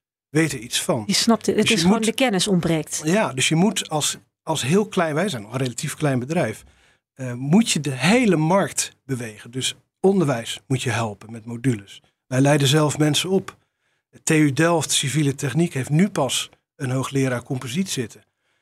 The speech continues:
Speaker 1: Terwijl technisch kan het al lang allemaal. Dat, eh, maar je moet
Speaker 2: Ja.
Speaker 1: met z'n allen die kant uit. En, de, en dat kost veel tijd.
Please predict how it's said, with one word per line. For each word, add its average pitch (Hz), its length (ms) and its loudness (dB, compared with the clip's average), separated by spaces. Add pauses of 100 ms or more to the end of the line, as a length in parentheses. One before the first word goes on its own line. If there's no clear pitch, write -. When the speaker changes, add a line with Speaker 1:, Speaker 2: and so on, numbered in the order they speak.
(200)
Speaker 1:
Terwijl 143 320 -2 (640)
technisch - 380 2
kan 147 160 4
het 175 120 2
al 139 140 2
lang 190 260 2
allemaal. 117 440 -2
Dat, 127 220 -10
eh, 131 100 -4
maar 143 200 2
je 147 100 4
moet 220 200 6
Speaker 2:
Ja. 214 220 0
Speaker 1:
met 160 200 0
z'n - 100 0
allen 185 340 2
die 151 160 0
kant 143 280 -2
uit. 156 320 -4
En, 131 160 -8
de, 135 80 -4
en 147 140 0
dat 170 180 0
kost - 240 -2
veel 113 160 -2
tijd. 143 300 -12